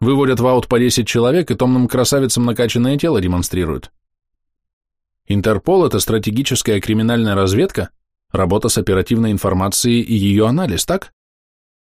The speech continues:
Правильно тебе объяснили, хмыкнул собеседник. «Ну а чем тебя тезис насчёт общей культуры не устраивает?»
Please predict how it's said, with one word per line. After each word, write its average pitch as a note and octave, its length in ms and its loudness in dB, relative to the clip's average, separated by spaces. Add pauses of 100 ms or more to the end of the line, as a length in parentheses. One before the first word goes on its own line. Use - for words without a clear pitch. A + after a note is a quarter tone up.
(560)
Правильно D#3 460 2
тебе F2+ 240 0
объяснили, F2+ 600 -2 (100)
хмыкнул E2 460 -4
собеседник. F2+ 600 -4 (680)
«Ну F#2 180 0
а F#3+ 80 0
чем A#3 220 2
тебя F2 260 -2
тезис F#2 380 -2
насчёт F#2+ 340 -2
общей G2 240 -2
культуры A#2+ 440 -2
не E2+ 100 -2
устраивает?» D#2+ 640 -4